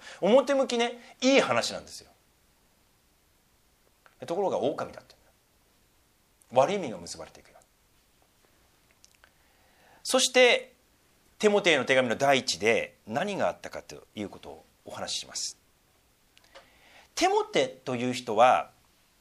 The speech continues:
まあ、この手紙を受けた時点で若い人でした。まあ、三十代ぐらいだったと思います。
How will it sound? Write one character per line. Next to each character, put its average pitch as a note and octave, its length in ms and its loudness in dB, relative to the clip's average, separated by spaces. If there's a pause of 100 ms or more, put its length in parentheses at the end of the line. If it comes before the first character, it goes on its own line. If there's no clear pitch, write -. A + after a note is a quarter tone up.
ま D3+ 100 2
あ、 - 20 4
こ F#3 160 -2
の F#3 300 4
手 E3+ 100 2
紙 F#3 180 4
を F#3+ 80 2
受 F#3 120 0
け - 40 -8
た B2+ 80 2
時 A2+ 140 -8
点 A2+ 180 0
で A#2+ 260 4
若 D3+ 240 4
い G#3 60 2
人 - 100 -12
で - 80 -14
し - 120 -8
た。 - 120 -12 (200)
ま C#3 80 -2
あ、 - 20 -2
三 F3 200 2
十 F3 120 -4
代 D#3+ 140 4
ぐ D3 80 -2
ら A#2 60 0
い - 20 -4
だ E2+ 80 -10
っ - 20 -20
た - 60 -20
と D#2 60 -18
思 C#2 100 -20
い C#2 40 -20
ま D2+ 100 -20
す。 - 220 -18